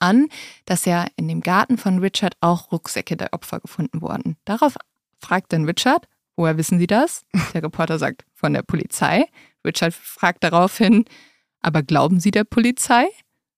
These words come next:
Speaker 1: Der
Speaker 2: Hä?
Speaker 1: Reporter so, „Ja, natürlich.“ Richard fragt dann, wie viele Opfer denn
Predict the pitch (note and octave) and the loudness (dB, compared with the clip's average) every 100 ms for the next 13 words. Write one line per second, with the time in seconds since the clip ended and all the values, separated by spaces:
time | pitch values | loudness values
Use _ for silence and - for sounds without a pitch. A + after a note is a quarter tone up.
0 | _ _ - F#3 E3+ G3+ D#3 E3 - - | _ _ -4 2 2 2 0 0 -4 -8
1 | - _ - - - - E3+ G3+ D4+ - | -10 _ -6 -4 -6 0 4 6 4 0
2 | - - - - _ _ _ A3 D#4 - | -20 -20 -20 -20 _ _ _ 2 4 4
3 | B3+ G#3 - - E3+ _ - E3+ G3+ C4 | 2 2 0 -2 -2 _ 0 2 6 4
4 | C#4 - - _ - A#3 E4 - C#4 C#4 | 2 -12 -20 _ 2 4 4 2 2 2
5 | - G#3+ - A3+ F#3+ F3+ | 4 0 0 2 2 2